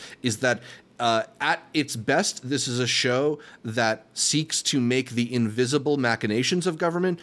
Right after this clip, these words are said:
visible to the common person. And I, I com-, I respect that. I think that's a, it's a valuable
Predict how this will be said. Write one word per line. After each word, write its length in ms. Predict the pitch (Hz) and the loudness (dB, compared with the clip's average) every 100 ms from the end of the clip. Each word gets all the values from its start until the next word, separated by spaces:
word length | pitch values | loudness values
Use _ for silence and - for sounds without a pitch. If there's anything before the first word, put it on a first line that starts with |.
| - | -12
visible 640 | - 113 139 120 101 90 - - | -10 -2 0 0 -2 -6 -10 -4
to 160 | 127 | 0
the 80 | 113 | 0
common 320 | - 110 101 | 0 0 0
person. 400 | 95 95 - - - - - | -2 -4 -4 -10 -14 -16 -4
And 100 | 170 | 0
I, 140 | 180 190 | 0 0
I 160 | 180 185 180 - | 0 0 -2 -4
com-, 200 | 185 180 | -2 -2
I 120 | - 180 | 0 2
respect 480 | 185 - 202 208 | 2 0 -2 -2
that. 160 | 123 98 | -2 -2
I 80 | 98 | -2
think 180 | 143 131 | 0 0
that's 180 | 139 143 | 0 2
a, 180 | 127 113 - - | 0 0 -8 -8
it's 200 | 147 135 | -4 0
a 420 | 139 123 120 117 113 - - | 2 2 4 2 0 -12 -10
valuable 880 | 120 113 110 139 139 123 123 117 113 | -2 0 2 2 2 2 2 2 -2